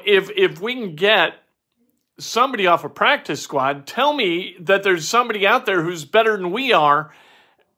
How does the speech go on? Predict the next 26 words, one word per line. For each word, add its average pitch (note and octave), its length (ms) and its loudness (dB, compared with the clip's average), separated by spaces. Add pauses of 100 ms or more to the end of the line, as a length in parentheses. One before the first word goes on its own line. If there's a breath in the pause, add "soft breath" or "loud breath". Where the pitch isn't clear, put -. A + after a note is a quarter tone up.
at D3 320 0
doing G#3+ 360 0
things G#3 500 -2
that F#3 200 -4
we F#3+ 220 -4
do, D#3 360 0
you C3+ 200 -2
know, E3+ 140 2
better F#3 300 2
than E3+ 120 -2
our D#3+ 100 0
corners F3 480 -6
are. - 320 -10 (800)
I D#3+ 100 2
don't G3+ 200 -2
know F#3 180 6
that F3 220 2
there D#3 120 2
were. A3+ 520 2 (1900)
I D#3 60 -2
don't D#3+ 200 -2
know D3 180 0
that B2 180 -8
there A2 120 -12
were. C4 520 0
I, D#3 240 0